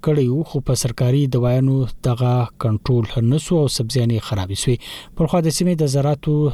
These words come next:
د محکمې چارواکي وایي، کروندګر باید له دوی سره رابطه وکړي او ځان پوه کړي چې سبزیانې به څنګه له ناروغۍ څخه خوندي ساتي. په دې اړه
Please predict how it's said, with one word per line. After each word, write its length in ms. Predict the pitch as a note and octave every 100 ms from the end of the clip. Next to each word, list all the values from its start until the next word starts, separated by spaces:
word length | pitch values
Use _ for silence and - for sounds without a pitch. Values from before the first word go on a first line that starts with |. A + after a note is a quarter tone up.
| -
د 140 | C3+ B2 B2
محکمې 280 | - C#3
چارواکي 440 | C3+ B2+ B2+ A#2 B2+
وایي، 200 | B2+ E3
کروندګر 540 | - B2+ B2 A#2+ C3
باید 240 | A#2+ A#2+ A#2
له 80 |
دوی 120 | A2+ B2+
سره 200 | B2+ A2+
رابطه 300 | A2 A2+ E3
وکړي 320 | C#3+ - F#3+ - - - -
او 180 | C#3 B2
ځان 260 | A#2 C3 A#2+ -
پوه 140 | E3
کړي 280 | - C3+ D#3+ -
چې 120 | C#3+ D3+ F#3 - -
سبزیانې 680 | - B2+ A#2 C3 C3+ C#3+ C#3+ C#3+
به 220 | B2+ B2 -
څنګه 300 | F3 A#2+ A#2 C#3+ - - - -
له 180 | C3+ C3
ناروغۍ 440 | B2 A2+ A#2+ B2+ A#2+ B2
څخه 200 | - A#2 A#2 - -
خوندي 300 | - A#2 -
ساتي. 400 | - - - - - - - -
په 60 | C3
دې 60 | C3+
اړه 140 | C3